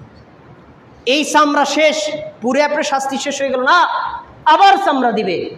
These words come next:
আবার পুড়বে। এই আয়াতের ব্যাখ্যায় হাসান বসরি রাহিমাহুল্লাহ বলেছেন, দৈনিক একটা কাফেরের চামড়া সত্তর হাজার বার পুড়বে,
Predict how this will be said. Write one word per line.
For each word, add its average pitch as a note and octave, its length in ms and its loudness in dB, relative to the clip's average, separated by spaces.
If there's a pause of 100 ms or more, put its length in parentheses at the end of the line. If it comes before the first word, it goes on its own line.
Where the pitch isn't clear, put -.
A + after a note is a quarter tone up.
আবার D#4+ 340 6
পুড়বে। F#3+ 500 -2 (320)
এই C4 340 0
আয়াতের A3+ 480 2
ব্যাখ্যায় G#3+ 560 0 (1300)
হাসান E4 440 0
বসরি B3+ 260 -2
রাহিমাহুল্লাহ G#3+ 640 -2
বলেছেন, F3 440 -4 (420)
দৈনিক C#4+ 920 0 (120)
একটা A#3+ 640 0 (120)
কাফেরের A#3 640 2 (120)
চামড়া G#3 720 -2
সত্তর F4+ 720 0
হাজার B3+ 520 2
বার G#3+ 220 2
পুড়বে, A#3 500 2